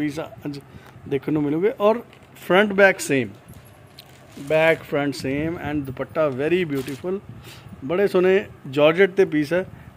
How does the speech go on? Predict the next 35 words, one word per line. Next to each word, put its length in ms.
Price 340
is 160
only 300
ਟੂ 200
ਸਿਕਸ 340
ਫਾਈਵ 260
ਜ਼ੀਰੋ 300
for 180
everyone। 360
ਕੁਆਲਿਟੀ 540
ਮੈਟਰ 440
ਕਰਦੀ 280
ਹੈ 60
ਜੀ, 60
ਸਭ 180
ਤੋਂ 140
ਜ਼ਿਆਦਾ 220
ਨਾ, 120
ਦੇਖੋ, 240
ਕੁਆਲਿਟੀ 400
ਮੈਟਰ 240
ਕਰਦੀ 340
ਹੈ। 80
ਇਹ 100
ਬਾਰਡਰ 380
ਏਰੀਆ 320
ਹੈ 60
ਔਰ 200
ਡਬਲ 260
ਸ਼ੇਡ, 400
ਕਿੰਨਾ 240
ਸੋਹਣਾ 280
ਕੱਪੜਾ 260
ਪਿਆ। 160
So, 180